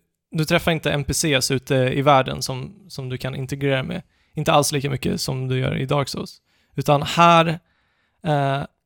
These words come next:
i de där templerna som du, som du tar, som är som bonfires, så, eh, sätter du in, eh, små träidoler som du hittar runt om i världen.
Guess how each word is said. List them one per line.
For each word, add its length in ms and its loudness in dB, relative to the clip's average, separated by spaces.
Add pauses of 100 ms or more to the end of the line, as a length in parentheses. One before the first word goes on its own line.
i 160 2
de 180 0
där 120 4
templerna 460 -2
som 260 -8
du, 340 -8 (800)
som 220 -4
du 60 -2
tar, 200 -2
som 180 -4
är 40 2
som 160 -4
bonfires, 580 0 (500)
så, 380 2
eh, 260 0 (800)
sätter 420 -2
du 120 2
in, 400 -2
eh, 220 -2
små 300 -2
träidoler 1000 -2
som 180 -4
du 60 -2
hittar 300 2
runt 180 -2
om 120 -6
i 40 -6
världen. 300 -8